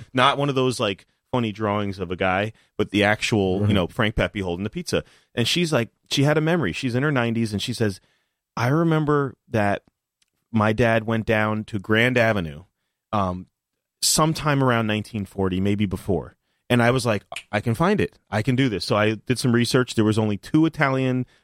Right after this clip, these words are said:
Speaker 2: photograph studios at the time, and one of them was from Amalfi, and that's actually the region
Speaker 1: <laughs>
Speaker 2: where Pepe was from. The other guy was from, uh, the, you know, Sicily, and he wouldn't go to a Sicilian. He would, and actually, you can tell that Amalfi is in the background in the photograph. So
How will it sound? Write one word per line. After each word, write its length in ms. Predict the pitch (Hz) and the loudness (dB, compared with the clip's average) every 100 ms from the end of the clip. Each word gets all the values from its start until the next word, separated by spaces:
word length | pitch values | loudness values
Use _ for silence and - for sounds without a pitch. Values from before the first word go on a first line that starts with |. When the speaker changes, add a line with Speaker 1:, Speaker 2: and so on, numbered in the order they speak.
| _ | _
Speaker 2:
photograph 440 | 123 120 117 104 | 2 2 2 0
studios 460 | - 117 101 95 92 | 0 -2 2 2 2
at 100 | 98 | -2
the 80 | 120 | -2
time, 380 | - 90 95 123 _ _ _ _ | -2 0 -2 -6 _ _ _ _
and 360 | 110 104 101 101 | 2 2 0 -2
one 360 | - 98 107 | -8 0 2
of 60 | 147 | 2
them 120 | 135 | 0
was 120 | 139 | -2
from 140 | - 123 | -2 -2
Amalfi, 520 | 123 104 - 64 - - | 0 0 -2 -8 -12 -2
and 120 | 98 | 0
that's 200 | 104 135 | 2 4
actually 300 | 117 143 120 | 4 4 2
the 120 | 104 | 2
region 360 | 110 120 123 110 | 2 0 0 0
Speaker 1:
<laughs> 20 | |
Speaker 2:
where 340 | 101 95 95 110 _ _ - | 2 2 0 -4 _ _ 2
Pepe 240 | 196 147 | 2 2
was 120 | 104 | 0
from. 160 | - 101 | -2 2
The 80 | 131 | 2
other 120 | 165 | 2
guy 160 | 127 101 | 2 0
was 140 | 101 | -2
from, 320 | - 98 95 - | -2 -2 -4 -6
uh, 180 | 98 92 | -2 -2
the, 140 | 90 - | -2 -4
you 120 | 107 | 0
know, 240 | 92 85 - _ | 0 0 -8 _
Sicily, 460 | - 160 - 76 87 | 0 0 0 -4 -6
and 120 | 110 107 | -2 0
he 80 | |
wouldn't 220 | 127 123 120 | 2 2 2
go 100 | 123 | 2
to 120 | 110 | 2
a 40 | |
Sicilian. 540 | - 87 101 85 78 82 | -2 -4 -2 -2 -4 -4
He 100 | 95 | -2
would, 140 | 98 - _ - | -2 -6 _ 0
and 100 | 123 | 2
actually, 240 | 131 - | 2 0
you 40 | 120 | -2
can 120 | 120 | -2
tell 200 | 131 117 | 2 2
that 100 | 104 - _ _ | 2 -4 _ _
Amalfi 440 | 113 104 110 113 104 | -6 0 0 0 -6
is 120 | 95 | -4
in 80 | 95 | -4
the 80 | 85 | 0
background 460 | 107 113 92 87 | 0 0 -2 0
in 80 | 87 | -2
the 60 | 87 | 0
photograph. 500 | 139 127 98 76 - - - _ _ _ - | 0 2 0 -6 -12 -20 -20 _ _ _ -2
So 420 | - 131 120 | 4 4 2